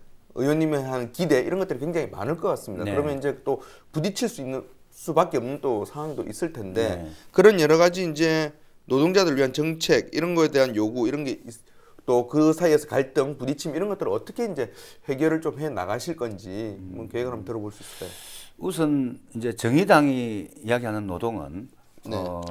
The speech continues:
Speaker 2: 이제 조직된, 우리나라 노동조합으로 조직되어 있는 노동자가 전체 노동자의 십 프로 내외에 불과합니다.
Speaker 1: 네.
Speaker 2: 그러니까 조직된 노동만 이야기하는 것이 아니고,
Speaker 1: 음.
Speaker 2: 오히려 조직되지 않은, 그럼으로써 목소리도 제대로 못 내고 있는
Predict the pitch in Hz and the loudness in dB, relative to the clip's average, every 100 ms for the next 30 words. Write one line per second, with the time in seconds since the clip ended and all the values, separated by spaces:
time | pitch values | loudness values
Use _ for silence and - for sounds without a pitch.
0 | 85 107 107 180 147 - 90 71 - 123 | -8 -4 0 0 -2 -4 -4 -6 -10 -4
1 | 143 139 120 113 139 156 143 120 135 117 | 0 0 0 0 0 2 2 2 -6 -8
2 | - 98 101 95 95 117 120 104 147 170 | -8 -8 -6 -6 -6 -6 -4 -2 -2 -4
3 | 139 104 95 107 98 - - - 127 85 | -4 -6 -6 -8 -8 -8 -8 -4 -2 -2
4 | 64 _ _ _ 95 98 98 - 113 101 | -6 _ _ _ -6 -4 -4 -6 -4 -4
5 | 71 71 69 107 104 92 87 87 - - | -6 -12 -14 -12 -12 -12 -16 -20 -20 -10
6 | 120 170 208 - - 135 113 98 113 131 | 0 2 2 -2 -2 0 -2 -4 -4 -2
7 | 147 104 95 95 98 82 67 71 82 65 | -2 -2 -4 -6 -10 -10 -12 -12 -12 -14
8 | 76 104 95 95 92 120 147 139 131 151 | -14 -16 -16 -18 -4 0 2 0 -2 -4
9 | 135 123 104 90 104 73 87 131 - - | -4 -4 -2 -2 -4 -6 -10 -14 -20 -20
10 | - - - 156 156 123 117 107 104 160 | -20 -20 -2 2 2 0 -2 -4 0 0
11 | 151 117 107 113 101 90 110 113 80 78 | 0 -2 -2 -2 -2 -2 -2 -2 -4 -8